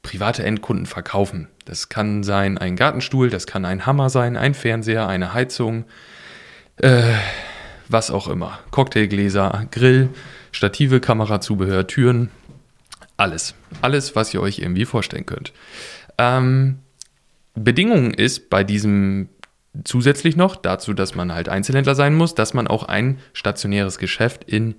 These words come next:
Niedersachsen haben muss. Und wenn das alles der Fall ist, dann kann man sich jetzt, ja, die Förderung sichern, sich sozusagen bewerben, so eine Art muss man sich das vorstellen, für dieses Förderprogramm. Und zwar wird da die Beratung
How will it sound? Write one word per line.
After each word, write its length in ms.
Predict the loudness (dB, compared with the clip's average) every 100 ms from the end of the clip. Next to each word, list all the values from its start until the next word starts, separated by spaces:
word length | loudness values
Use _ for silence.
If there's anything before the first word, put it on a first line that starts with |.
| _ _
Niedersachsen 680 | -2 0 -2 -6 -6 -6 -6
haben 240 | -4 -6
muss. 280 | -6 -10 -12
Und 240 | -6 -4 2
wenn 380 | 4 4 2
das 260 | 0 -2 -4
alles 300 | -4 -4 -4
der 100 | -8
Fall 300 | -6 -4 0
ist, 280 | 0 -2 -2
dann 340 | 0 2 0 -6 -20 -20 -20 -20
kann 160 | -2 2
man 160 | 2 2
sich 220 | 0 2
jetzt, 320 | 0 0 -14 -20 -20 -20 _
ja, 160 | -4 -4
die 140 | -4
Förderung 560 | -8 4 4 4 2 0
sichern, 380 | 0 2 2 0
sich 140 | -2
sozusagen 440 | -6 -6 -6 -4 -4
bewerben, 1040 | -4 0 4 4 4 2 0 -2 -2 0
so 140 | 2
eine 160 | 2 0
Art 160 | -2 -4
muss 160 | -2
man 100 | -2
sich 100 | -2
das 160 | -4 -2
vorstellen, 400 | -2 0 -2 -4
für 180 | -4 -4
dieses 380 | -4 -2 -2 -4
Förderprogramm. 760 | -2 2 0 0 -4 0 0
Und 140 | -2 -2
zwar 340 | -2 -2 -2
wird 220 | -4 -2
da 180 | -2 -2
die 160 | -2 -2
Beratung 960 | -2 -4 -6 -2 -2 0 0 2 0